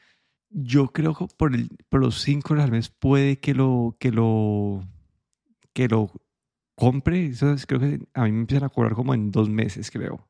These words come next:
Dos o tres meses. Entonces, ese se me había olvidado por completo que,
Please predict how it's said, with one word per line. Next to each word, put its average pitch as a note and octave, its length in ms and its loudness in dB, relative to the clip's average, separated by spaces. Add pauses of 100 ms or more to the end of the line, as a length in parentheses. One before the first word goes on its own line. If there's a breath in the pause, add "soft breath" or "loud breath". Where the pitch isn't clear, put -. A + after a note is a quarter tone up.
Dos A2+ 220 -2
o A2 60 -2
tres A#2+ 180 -2
meses. A2 460 -6 (800 soft breath)
Entonces, A#2 460 -2
ese C3 400 0 (160)
se C3 100 0
me B2+ 80 4
había A2+ 100 0
olvidado C3 260 2
por - 180 2
completo A2+ 500 -2
que, A2 480 -2